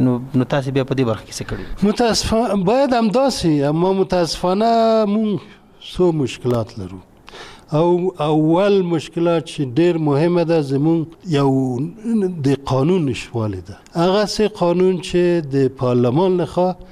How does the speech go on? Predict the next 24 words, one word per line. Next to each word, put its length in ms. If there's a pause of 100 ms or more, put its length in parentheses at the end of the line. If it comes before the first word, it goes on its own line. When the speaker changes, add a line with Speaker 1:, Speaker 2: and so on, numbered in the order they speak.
(220)
Speaker 2:
تصویب، 480 (200)
تصویب 400
شوی 340
وي، 160 (280)
مونږ 340
داسې 200 (120)
پار-، 520
قانون 340
نه 140
لرو. 240 (140)
یو 160 (260)
دوه 260
درې 460 (340)
طرح، 380 (220)
قانوني 440 (140)
طرح 320
وزارت 800
عالی 520 (220)
هلته 400
ولیږل، 560 (160)
اما 160 (100)
متاسفانه 680 (120)
پارلمان 600
هغه 200